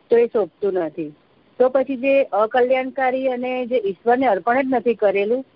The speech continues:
અને જે કામના વિનાનું, એટલે કામના વિનાનું એટલે કે જે પ્રભુની પ્રાપ્તાની, પ્રાપ્તિની એને કામના જ નથી, તો પછી એ કેવી રીતે શોભે? એવું કે છે.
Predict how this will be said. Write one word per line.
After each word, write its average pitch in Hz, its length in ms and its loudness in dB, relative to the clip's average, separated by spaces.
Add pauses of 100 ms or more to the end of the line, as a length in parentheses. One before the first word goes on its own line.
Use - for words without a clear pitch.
(220)
અને 233 200 2
જે 262 120 0
કામના 247 440 0
વિનાનું, 190 400 -2
એટલે 214 140 -4
કામના 214 380 0
વિનાનું 262 320 -2
એટલે 247 120 -4
કે 262 120 -2
જે 262 80 0
પ્રભુની 226 440 0 (100)
પ્રાપ્તાની, 240 520 0
પ્રાપ્તિની 220 540 -2
એને 254 120 0
કામના 214 400 0
જ 247 80 -12
નથી, 226 340 -6 (320)
તો 247 80 2
પછી 240 240 0
એ 262 60 2
કેવી 277 240 2
રીતે 190 260 0
શોભે? 165 500 0 (760)
એવું 202 200 2
કે 175 120 0
છે. 160 240 -8